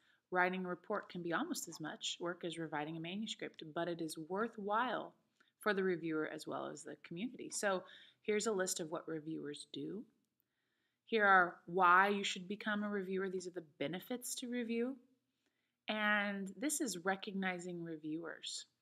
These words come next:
So this says, "Reviewers are important to us. Elsevier's reviewer recognition program aims to engage reviewers and reward them for the work they do. The program features several projects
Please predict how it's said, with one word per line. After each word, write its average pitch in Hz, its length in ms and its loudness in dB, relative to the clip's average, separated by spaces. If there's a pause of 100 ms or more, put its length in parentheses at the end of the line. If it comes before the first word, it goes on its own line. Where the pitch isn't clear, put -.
(720)
So 202 260 2
this 269 240 2
says, 170 220 0
"Reviewers 208 460 0
are 214 60 0
important 190 420 -2
to 170 140 -2
us. - 280 -8 (480)
Elsevier's 190 560 -2
reviewer 180 560 -2
recognition 175 540 -2
program 160 420 -4
aims 170 460 -6
to 185 120 -4
engage 156 460 -2
reviewers 156 500 -4
and 175 80 -8
reward 160 380 -4
them 147 160 -8
for 147 120 -14
the 143 100 -10
work 135 260 -10
they 123 120 -10
do. - 220 -14 (680)
The 196 80 -4
program 214 460 2
features 170 460 -4
several 175 520 -2
projects 143 680 -4